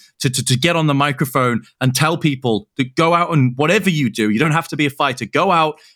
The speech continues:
and, and, and just try your very best and put it on the line. And if you succeed, you'll experience moments of happiness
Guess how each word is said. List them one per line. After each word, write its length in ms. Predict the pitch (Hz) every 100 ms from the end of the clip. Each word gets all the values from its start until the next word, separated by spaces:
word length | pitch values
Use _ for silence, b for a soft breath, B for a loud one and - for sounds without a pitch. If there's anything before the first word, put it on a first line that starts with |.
| b
and, 120 | 127 131
and, 320 | 123 139 131 139
and 120 | 127
just 180 | 143 -
try 280 | - 175
your 200 | 185 151
very 320 | 120 147 151 139
best 480 | 143 135 - - b b 117
and 120 | 123
put 200 | - 175
it 100 | 180
on 160 | 160
the 80 | 147
line. 300 | 139 151 147
And 100 | 123
if 160 | 147 -
you 100 | 147
succeed, 640 | - - - 170 175 120
you'll 200 | 127 147
experience 640 | 143 - - 160 143 123 131
moments 420 | 131 143 151 -
of 80 | 120
happiness 560 | 139 131 113 98 -